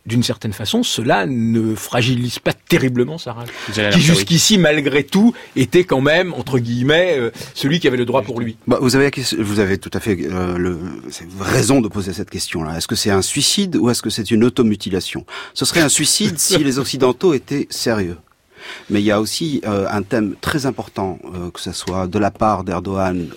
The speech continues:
Speaker 3: ou de Poutine, c'est que les Occidentaux sont fainéants quand il s'agit de politique étrangère. Donc c'est une automutilation, on se défend militairement et on va peut-être rebondir. Parce que de toute façon, les Occidentaux, ils n'aiment pas être dérangés, ils prennent le, le chemin de moindre résistance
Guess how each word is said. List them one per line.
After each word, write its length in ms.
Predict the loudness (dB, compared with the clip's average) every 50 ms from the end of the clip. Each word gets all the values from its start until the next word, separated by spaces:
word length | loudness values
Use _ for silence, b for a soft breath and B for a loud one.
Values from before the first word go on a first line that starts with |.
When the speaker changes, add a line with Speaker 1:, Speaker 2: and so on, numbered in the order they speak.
| -8 -4
Speaker 3:
ou 100 | -2 -2
de 80 | -2 -2
Poutine, 520 | -2 -4 -10 -6 -2 -2 0 -2 -2 -6 B B B B
c'est 160 | B -6 -6
que 100 | -4 -4
les 140 | -4 -4 -4
Occidentaux 580 | -4 -6 -6 -4 -4 -4 -4 -2 -2 -4 -4 -4
sont 260 | -6 -8 -6 -6 -6 -6
fainéants 600 | -8 -8 -2 2 4 4 4 4 2 -2 -6 -12 _ _
quand 160 | -12 -10 -10 -10
il 60 | -10
s'agit 260 | -8 -8 -6 -6 -6
de 80 | -8 -6
politique 360 | -4 -4 -4 -4 -6 -8 -8
étrangère. 500 | -8 -8 -6 -6 -6 -4 -6 -8 -8 -8 -2
Donc 220 | 2 2 2 2
c'est 200 | 0 -6 -6 -2
une 100 | 0 0
automutilation, 1040 | 2 2 0 -4 -2 0 0 0 0 0 -2 -2 -2 -2 -2 -2 -4 -4 -4 -4 -6 B B B B
on 80 | -4 0
se 100 | 0 2
défend 260 | 2 2 2 2 2
militairement 560 | 0 0 0 -2 -4 -4 -2 -2 -2 -4 -6 -8
et 80 | -10 -8
on 280 | -8 -8 -8 -6 -6 -4
va 100 | -4 -4
peut-être 340 | -6 -8 -10 -10 -8 -8
rebondir. 580 | -4 -2 -2 0 0 0 0 -2 -4 -8 -10 -14 B B B B B B
Parce 160 | -6 -4 -4
que 80 | -2 -4
de 80 | -4
toute 140 | -4 -6 -6
façon, 240 | -6 -6 -4 -2 -2
les 160 | -2 -2 -4
Occidentaux, 580 | -6 -6 -6 -4 -4 -4 -2 -2 -2 -2 -4 -4 B B B B B B
ils 100 | 0 0
n'aiment 140 | 0 0 0
pas 160 | 0 0 0
être 80 | 0
dérangés, 560 | 0 -2 -2 -2 -4 -4 -2 -2 -2 -2 -2 B B B B B B
ils 80 | -6
prennent 300 | -2 0 2 2 2 2
le, 180 | 2 2 0 0
le 80 | 0 -2
chemin 300 | -2 0 0 0 0 0
de 80 | 0
moindre 340 | -2 -2 -2 -2 -2 -2 -2
résistance 760 | -2 -2 -4 -4 -6 -8 -8 -6 -4 -2 -2 -2 -4 -6 -10